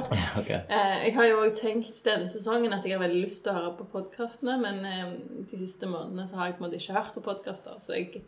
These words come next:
Speaker 2: eh, i fremtiden skal jeg høre på de her, eh, episodene. Jeg har hørt, eh, godt om de.
Speaker 1: <laughs>
Speaker 2: Eh,
Speaker 1: Så bra.
Speaker 2: så, eh, så sånn sett så er jeg ikke helt, eh, jeg er ikke helt stødig på hvor,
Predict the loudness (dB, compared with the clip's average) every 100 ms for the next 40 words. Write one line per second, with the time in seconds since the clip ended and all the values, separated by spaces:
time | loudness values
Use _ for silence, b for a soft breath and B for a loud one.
0 | -10 -6 -6 -4 -4 0 4 4 4 0
1 | 0 -2 -6 -6 -6 -2 -2 0 -2 -4
2 | -6 -12 -12 -10 -10 -6 -2 0 2 0
3 | -2 -6 -4 -6 -6 -10 -6 -6 -6 -10
4 | -6 -2 -2 -2 -2 -2 -2 -6 -12 4
5 | 6 8 6 6 4 4 4 2 2 0
6 | 2 0 -2 -2 -6 -6 0 2 4 4
7 | 4 2 -2 -6 -6 0 4 6 6 6
8 | 4 4 2 -4 -2 -2 -4 -8 -10 -8
9 | -8 -10 -12 -14 -14 -10 -8 -6 -4 -4
10 | -6 -2 -2 -2 -4 -6 -6 -6